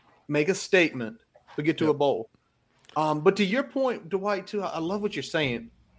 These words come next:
Speaker 1: I want, like, in, when Don V and John, uh, we've all kinda made that point. When O D U decides they're gonna come to Blacksburg again, they're walking in defeated. They, like, "Man, we don't wanna go play them. They're gonna beat the shit out of us. We're gonna go home hurt."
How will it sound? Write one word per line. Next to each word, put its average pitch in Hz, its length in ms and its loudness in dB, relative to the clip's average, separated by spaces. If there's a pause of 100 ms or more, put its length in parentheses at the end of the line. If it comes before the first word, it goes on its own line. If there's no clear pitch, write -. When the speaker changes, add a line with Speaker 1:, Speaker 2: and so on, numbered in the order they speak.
(100)
Speaker 1:
I 190 160 0
want, 220 500 2
like, 175 280 -2
in, 170 140 -2
when 165 200 -2
Don 185 320 4
V 180 180 0
and 160 100 -4
John, 175 360 -4 (120)
uh, 131 80 -6 (180)
we've 180 200 2
all 208 100 8
kinda 196 220 2
made 170 160 0
that 147 180 0
point. 143 280 -4 (720)
When 147 120 -2
O 190 140 10
D 247 80 2
U 220 140 2
decides 185 380 4
they're 165 100 2
gonna 156 160 -2
come 156 160 0
to 135 60 -6
Blacksburg 135 520 0
again, 147 420 0 (280)
they're 147 180 6
walking 156 460 4
in 139 120 0
defeated. 117 460 6 (720)
They, 175 140 6
like, 160 520 4
"Man, 226 140 12
we 330 100 2
don't 165 160 2
wanna 135 180 -4
go 113 140 -8
play 123 240 -6
them. 131 200 -4
They're 240 120 -4
gonna 180 240 -6
beat 135 220 -10
the - 60 -20
shit 170 280 -2
out 165 160 0
of 156 60 -6
us. 151 320 0
We're 139 60 -4
gonna 120 180 -6
go 202 180 4
home 170 240 2
hurt." 127 280 -10